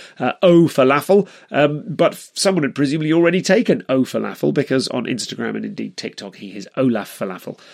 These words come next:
So do that and go to his website, uh, w w w dot olaf falafel dot com. I've had to spell it five times in the show notes, and I found it very difficult. It didn't get easier with each growing time.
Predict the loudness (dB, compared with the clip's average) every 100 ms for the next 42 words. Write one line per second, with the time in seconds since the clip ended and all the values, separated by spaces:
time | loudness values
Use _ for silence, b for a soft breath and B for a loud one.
0 | B -8 -4 -2 2 2 4 2 -2 -6
1 | -4 -6 -2 -2 -2 -6 -8 -10 _ -10
2 | -8 -8 -10 -4 -4 -2 -6 -10 -10 -8
3 | -6 -6 -8 _ 0 2 2 -2 -6 -6
4 | -6 -2 -2 0 0 0 -2 _ -2 -2
5 | -2 -8 -8 -2 2 2 0 -2 -2 0
6 | 0 0 -2 -6 -4 -2 -2 -2 -4 -6
7 | -6 -8 -6 -4 -2 -4 -10 -10 -10 -10
8 | -12 -12 -10 -8 -10 -10 -12 -10 -10 b
9 | b b _ -4 -2 -4 -8 -8 -2 0
10 | 0 -2 -2 2 2